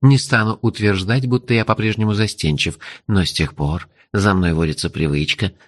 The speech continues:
начинать первую беседу с незнакомым человеком с такого вот невинного розыгрыша». У меня голова кругом шла. Поэтому единственный вопрос, который пришёл мне в голову, был прост и не имел никакого отношения к откровениям легендарного короля.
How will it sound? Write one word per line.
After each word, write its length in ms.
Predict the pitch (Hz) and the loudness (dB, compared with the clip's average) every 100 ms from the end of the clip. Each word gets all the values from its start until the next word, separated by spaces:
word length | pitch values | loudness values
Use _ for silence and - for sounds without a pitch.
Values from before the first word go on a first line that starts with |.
| - | -2
начинать 460 | 98 95 92 85 | 0 2 2 2
первую 320 | - 85 87 85 | 0 0 0 0
беседу 340 | 85 85 85 | -2 -2 0
с 80 | - | 0
незнакомым 520 | 87 85 85 85 85 | 0 0 0 0 0
человеком 500 | 85 80 85 90 92 | 0 0 0 -2 -4
с 60 | - | -2
такого 420 | 80 92 92 92 | -2 0 0 0
вот 180 | 98 90 | -2 0
невинного 500 | 87 85 82 80 85 | 0 2 2 2 2
розыгрыша». 680 | 95 - - - - - - _ _ _ _ _ _ | 0 -2 -6 -4 -2 -2 -10 _ _ _ _ _ _
У 100 | 127 | 4
меня 300 | 117 117 135 | 4 4 2
голова 360 | 123 113 110 117 | 2 2 0 -2
кругом 340 | - 98 90 | -6 -8 -6
шла. 280 | 90 - 92 - _ _ | -8 -10 -12 -16 _ _
Поэтому 300 | 117 113 117 | 0 2 0
единственный 600 | 113 127 131 - 113 107 | 0 0 -2 -2 0 0
вопрос, 340 | 107 143 156 | 0 0 -2
который 260 | 123 113 113 | -2 -2 -2
пришёл 300 | 117 113 127 | -2 -2 0
мне 160 | 117 101 | 0 2
в 40 | |
голову, 340 | 123 151 131 | 2 4 2
был 180 | 117 117 | 2 0
прост 360 | 117 156 160 - _ _ _ | 0 -2 -2 -10 _ _ _
и 100 | 135 | 4
не 200 | 135 131 | 4 4
имел 200 | 131 156 | 2 2
никакого 420 | 147 135 127 131 120 | 0 0 0 2 0
отношения 560 | 120 113 - 147 135 | 0 0 0 2 0
к 60 | 120 | -2
откровениям 800 | 120 117 107 110 139 127 98 90 - - - | -4 0 0 2 2 2 0 -4 -10 -8 -2
легендарного 640 | 110 107 101 101 92 90 | 0 0 0 -2 -2 -4
короля. 440 | 85 92 87 80 | -4 -2 -2 -2